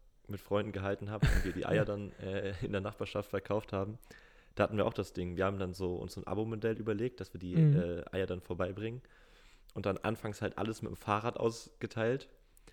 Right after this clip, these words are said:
Speaker 1: Wo man dann immer wirklich Angst haben musste, dass alles heil ankommt, aber dann irgendwann, als wir Führerschein hatten, auch mit dem Auto,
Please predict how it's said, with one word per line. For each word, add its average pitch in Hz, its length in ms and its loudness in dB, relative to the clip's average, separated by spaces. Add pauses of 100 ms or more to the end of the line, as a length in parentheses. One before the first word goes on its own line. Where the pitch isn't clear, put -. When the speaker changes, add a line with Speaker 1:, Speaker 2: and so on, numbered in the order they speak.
(360)
Speaker 1:
Wo 101 220 2
man 101 140 4
dann 98 160 0
immer 95 300 0
wirklich 92 300 -4
Angst 92 260 -4
haben 87 160 0
musste, 92 240 -4
dass 87 200 -2
alles 92 380 -6
heil 92 180 -2
ankommt, 107 460 -8
aber 92 160 2
dann 92 120 0
irgendwann, 95 280 0
als 92 160 -6
wir 92 60 -12
Führerschein 98 540 0
hatten, 95 200 -6
auch 92 140 -4
mit 87 80 -4
dem 85 80 -2
Auto, 95 380 -4